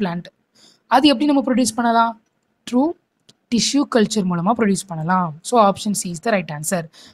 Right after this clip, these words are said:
By recombinant D N A technology, no need of this. ஆர் டி என் ஏ டெக்னாலஜி எதுக்கு தேவை நம்மளுக்கு? ஜீன்ஸ், கேமிட்ஸ் அந்த மாதிரி வரும்போது தான் நமக்கு ஆர் டி என் ஏ டெக்னாலஜி தேவை. இதுல வந்து நம்மளுக்கு சோமா குளோனல்ல அந்த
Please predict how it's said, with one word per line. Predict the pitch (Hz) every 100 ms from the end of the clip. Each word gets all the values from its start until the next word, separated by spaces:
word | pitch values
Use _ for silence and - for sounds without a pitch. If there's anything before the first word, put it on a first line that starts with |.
| _
By | 254 262
recombinant | 285 277 277 285 277 208
D | 220
N | 208
A | 196
technology, | 160 160 165 233 208
no | 220 254 277 226
need | 226 196
of | 165
this. | 160 - _ _ _ -
ஆர் | 220 214
டி | 285
என் | 277
ஏ | 240
டெக்னாலஜி | 208 220 220
எதுக்கு | 226 226 233
தேவை | 226 233
நம்மளுக்கு? | 220 208 302 202 175
ஜீன்ஸ், | 254 285 208 - - _ 190
கேமிட்ஸ் | 233 254 277 220 - - _ _ _ -
அந்த | 226 277
மாதிரி | 302 302
வரும்போது | 254 233 214 269
தான் | 269
நமக்கு | 247 202
ஆர் | 208 196
டி | 240
என் | 226
ஏ | 220
டெக்னாலஜி | 208 190 190 240 214
தேவை. | 175 151 254
இதுல | 302 320
வந்து | 254 285
நம்மளுக்கு | 247 254 240
சோமா | 254 262 262
குளோனல்ல | 240 214 254
அந்த | 220